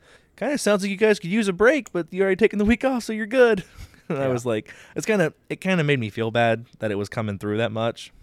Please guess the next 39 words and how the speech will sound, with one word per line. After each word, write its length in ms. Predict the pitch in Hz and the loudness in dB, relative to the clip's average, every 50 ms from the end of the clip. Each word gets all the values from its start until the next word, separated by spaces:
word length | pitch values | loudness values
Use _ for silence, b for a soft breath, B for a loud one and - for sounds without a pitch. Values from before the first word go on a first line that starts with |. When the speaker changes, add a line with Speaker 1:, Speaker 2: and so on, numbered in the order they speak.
| - _ - | -20 _ -12
Speaker 1:
But, 260 | 98 95 95 - - | -8 -8 -8 -8 -8
uh, 20 | 107 | -6
he 60 | 113 151 | -4 -2
was 140 | 180 180 180 | 0 0 2
right. 240 | 175 131 117 - - - - | 2 2 0 0 -4 -10 -12
I, 160 | 110 110 110 | -8 -8 -6
we 120 | 104 113 117 | -6 -6 -4
did, 280 | 107 113 113 110 107 - _ b b b b b b | -2 -2 -2 -2 -4 -8 _ b b b b b b
we 80 | 226 | -2
did 140 | 208 359 330 | 0 0 0
need 140 | 320 262 214 | 0 0 -2
a 40 | 165 | -2
break. 300 | 147 123 104 92 - - | -2 -2 -4 -4 -6 -8
And 140 | 104 117 135 | -6 -2 0
on 200 | 151 170 165 160 | 2 2 2 2
that 200 | 185 208 - - | 0 -2 -2 -4
note, 240 | 107 101 101 113 - | -6 -6 -6 -6 -6
you 100 | 127 135 | -8 -8
may, 260 | 151 160 147 123 104 - _ _ _ _ - | -8 -8 -8 -8 -10 -14 _ _ _ _ -8
they 80 | 123 | -4
may 140 | 127 156 185 | 0 2 2
notice 280 | 180 180 175 165 - - | 2 2 2 0 0 -2
that 80 | 151 | -4
it's 100 | 135 - | -4 -2
a 60 | - 113 | -2 0
little 240 | 143 202 214 190 | 4 4 4 4
different 340 | 151 156 143 - - 127 117 | 4 2 0 0 -4 -8 -6
today. 340 | 131 117 117 113 113 110 113 _ B B B B B B B | -6 -4 -4 -2 -2 -2 -4 _ B B B B B B B
Uh, 320 | B 110 107 101 95 95 - - | B -6 -4 -4 -4 -6 -8 -6
I 100 | - 123 | -4 -2
had 120 | 131 143 139 | 0 0 0
a 40 | 131 | 0
bit 100 | 135 127 | 0 0
of 100 | 117 110 | -2 -2
a 40 | 104 | -4
stressful 320 | - - 131 - - 120 | -2 -2 -4 -4 -4 -6
day 100 | 110 107 104 | -6 -4 -4
at 80 | - | -4
work 340 | 104 104 101 104 - - - | -4 -6 -6 -8 -10 -14 -20